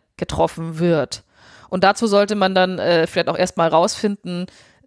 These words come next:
durch was Gammablitze überhaupt erzeugt werden, weil alles, was man ja dann bislang wusste oder in den neunzigern war, okay, Gammablitze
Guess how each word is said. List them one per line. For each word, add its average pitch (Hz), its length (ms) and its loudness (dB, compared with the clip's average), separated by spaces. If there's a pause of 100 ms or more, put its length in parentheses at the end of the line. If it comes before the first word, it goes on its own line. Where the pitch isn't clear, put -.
(120)
durch 196 160 -2
was 190 240 0
Gammablitze 185 540 2
überhaupt 170 380 2
erzeugt 175 480 -2
werden, 214 260 0
weil 165 140 2
alles, 175 260 0
was 180 140 -4
man 160 160 -6
ja 151 160 0
dann 147 180 -4
bislang 185 360 -2
wusste 226 320 -2
oder 156 200 0
in 131 80 -4
den 165 120 -4
neunzigern 185 500 -2
war, 180 140 4
okay, 175 220 0
Gammablitze 202 680 0